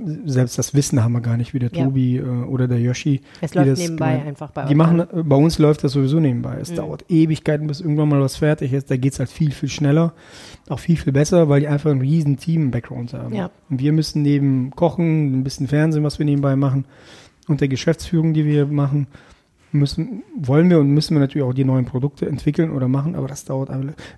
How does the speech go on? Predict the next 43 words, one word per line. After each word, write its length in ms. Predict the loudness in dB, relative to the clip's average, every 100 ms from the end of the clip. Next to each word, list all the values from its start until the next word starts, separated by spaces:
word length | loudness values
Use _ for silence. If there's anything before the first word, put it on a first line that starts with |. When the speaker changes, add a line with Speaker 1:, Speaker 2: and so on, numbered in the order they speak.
| 2
Speaker 1:
mir 160 | 2
persönlich 360 | 4 4 4 2
dauert 220 | -2 -6
das 100 | -6
immer 160 | -8 -8
zu 100 | -12
lange. 280 | -12 -12 -10
Ich 60 | -6
hab 80 |
mir 80 | -2
immer 180 | 0 2
so 80 | 4
ein 80 | 4
Labor 360 | 4 4 4
gewünscht 520 | 2 2 2 0 -4
und 840 | -6 -4 -2 -4 -8 -12 -14 -16 -16 -14
Träumereien 640 | -4 -2 0 2 2 2
gehabt, 340 | 2 0 -4 -20 -20 -20 -10
was 180 | -4 0
wir 100 | 2
hätten 160 | 2 0
alles 240 | -4 -4
machen 240 | -2 0 0
können, 220 | -2 -2
aber 280 | -2 -2 -2 -8 -20 _ _ _ _
je 80 | 2
mehr 180 | 4 4
ich 80 |
mich 140 | 4 2
damit 220 | 0 0
beschäftigt 520 | -2 0 -2 -4 -2
habe, 280 | 2 2 2
desto 260 | 0 -2 -2
mehr 160 | 0
habe 100 | 2
ich 60 | 0
gemerkt, 320 | -2 -2 -2
ich 80 | -6
stehe 180 | -2 0
weniger 200 | 2 2
in 40 |
der 100 | 0
Küche 340 | -2 -6 -6